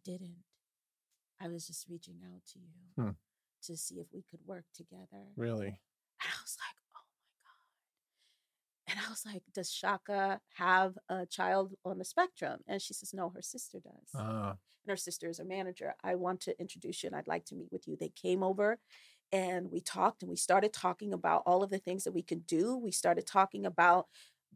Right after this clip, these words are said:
Speaker 1: um, creating a charity that is specifically for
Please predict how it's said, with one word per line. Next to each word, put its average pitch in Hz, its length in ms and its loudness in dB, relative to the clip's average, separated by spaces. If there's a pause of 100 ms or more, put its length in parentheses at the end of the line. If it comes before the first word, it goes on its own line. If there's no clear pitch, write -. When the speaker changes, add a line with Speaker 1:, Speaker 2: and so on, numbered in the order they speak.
(140)
Speaker 1:
um, 147 500 0
creating 202 720 6 (140)
a 160 440 4 (120)
charity 208 720 8
that 190 340 12
is 175 220 2
specifically 220 800 0
for 190 600 4